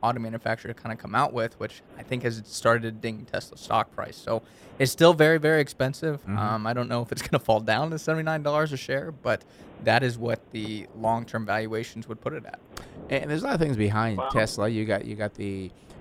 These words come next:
Speaker 2: uh, C E O Elon Musk, who is on T V, <laughs> they seem like all the time
Speaker 1: <laughs>
Speaker 2: doing something. Uh, now you got the Bitcoin in there, which he, you don't know if he likes it today or doesn't <laughs> like it, you know. There's a lot of things that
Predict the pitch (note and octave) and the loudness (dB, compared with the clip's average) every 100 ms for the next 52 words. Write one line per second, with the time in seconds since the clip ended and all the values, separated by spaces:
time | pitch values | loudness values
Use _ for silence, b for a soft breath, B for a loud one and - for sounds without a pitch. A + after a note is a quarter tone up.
0 | - F2+ E2 - C3 A2 A2 A2 A2 A2 | -6 -2 -2 -4 -4 0 2 2 2 0
1 | A2 G#2+ G2+ G#2+ - G#2 G2 F2+ F#2+ G2+ | 0 0 0 -2 -2 -2 -2 -2 0 -2
2 | F#2+ F2+ - - - - A#2 A#2 A2 - | -4 -10 -16 -20 -12 -4 0 0 0 2
3 | D#3+ D3+ C#3+ C#3 B2+ - A#2+ - - A2 | 4 6 4 6 6 10 10 10 8 10
4 | A#3+ A2+ G#2+ F#2 - B B B - G#2 | 8 8 4 2 -2 B B B 0 2
5 | - G#2+ A#2 C3+ A#2 A#2 G2+ F#2+ B2 - | 2 4 4 6 4 2 0 2 2 2
6 | - A#2 B2 A#2+ A2+ G2+ - A#2 A#2+ A2 | -4 -2 0 -2 -4 -6 -8 -6 -4 0
7 | G#2+ A2 A#2 G#2+ G#2 G#2+ G#2 G2 F#2+ G#2 | 2 2 2 -2 -4 -4 -4 -8 -10 -4
8 | A2 C3+ B2 A#2+ G2+ A2 C3 B2 - A2+ | -2 0 0 -2 0 0 2 0 0 0
9 | A#2 A2+ A#2 A#2+ G2 A#2 - C#3 A#2+ A#2+ | 2 2 0 0 0 0 2 2 2 -2
10 | G#2 G#2 A#2 B B B - F#3 F#3 - | 0 0 -2 B B B -2 0 0 0
11 | G4 F4+ - E3+ D3 B2+ A2+ G#2+ | -4 -4 0 0 0 2 2 2